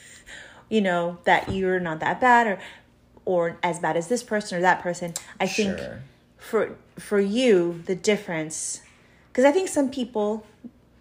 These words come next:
Speaker 1: might feel like you do. They might feel guilty for taking
Speaker 2: Sure.
Speaker 1: medicine. I
Speaker 2: Yeah.
Speaker 1: took anti-anxiety medicine for three years, and it helped. And when
Speaker 2: Mm.
Speaker 1: I first started, I hated it. I felt guilty. I felt like I failed,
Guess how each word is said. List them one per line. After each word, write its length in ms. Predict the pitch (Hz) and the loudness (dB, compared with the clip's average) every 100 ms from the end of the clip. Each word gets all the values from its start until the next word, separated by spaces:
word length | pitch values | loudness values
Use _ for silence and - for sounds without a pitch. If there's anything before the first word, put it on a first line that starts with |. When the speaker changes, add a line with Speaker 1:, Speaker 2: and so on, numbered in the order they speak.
| _ - - - | _ -20 -20 0
Speaker 1:
might 220 | 214 214 | 2 2
feel 280 | 214 - 262 | 0 -2 0
like 220 | 226 196 | 0 -2
you 80 | 165 | -6
do. 100 | 160 | -8
They 100 | 170 | -6
might 200 | 180 185 | -6 -6
feel 140 | - | -8
guilty 480 | 190 165 214 220 220 | -8 4 4 4 -2
for 160 | 185 170 | -6 -8
taking 400 | - 170 165 156 | -4 -4 -4 -8
Speaker 2:
Sure. 340 | 147 147 - - | -6 -4 -4 0
Speaker 1:
medicine. 420 | 165 156 - 139 | 0 0 -6 -8
I 120 | - 202 | -2 0
Speaker 2:
Yeah. 60 | |
Speaker 1:
took 300 | - 220 208 - - - | 2 0 0 -12 -20 -8
anti-anxiety 640 | 180 175 175 170 180 196 | -6 -4 -4 0 0 2
medicine 300 | 185 170 175 | 0 -2 -6
for 80 | 160 | -12
three 200 | 156 190 | -8 -4
years, 460 | 240 208 - - - _ _ - _ | 0 0 0 -8 -12 _ _ -20 _
and 100 | 165 | -6
it 60 | 170 | -2
helped. 420 | 240 262 - - - - _ - | 2 2 0 -10 -16 -20 _ -12
And 140 | 104 | -6
when 100 | 165 | -4
Speaker 2:
Mm. 40 | 160 | -4
Speaker 1:
I 20 | |
first 220 | - 180 | -4 -6
started, 340 | - 190 233 240 - | 0 2 2 0 -10
I 40 | - | -16
hated 300 | - 170 196 | -6 -2 2
it. 140 | 233 | 0
I 60 | 165 | -2
felt 240 | - - | -10 -10
guilty. 360 | - 180 180 226 | -4 -4 -2 -6
I 80 | 180 | -6
felt 240 | 180 160 | -2 -2
like 140 | 151 156 | -2 -6
I 260 | 127 135 - | -6 -6 -8
failed, 520 | - 190 208 208 | 0 2 2 0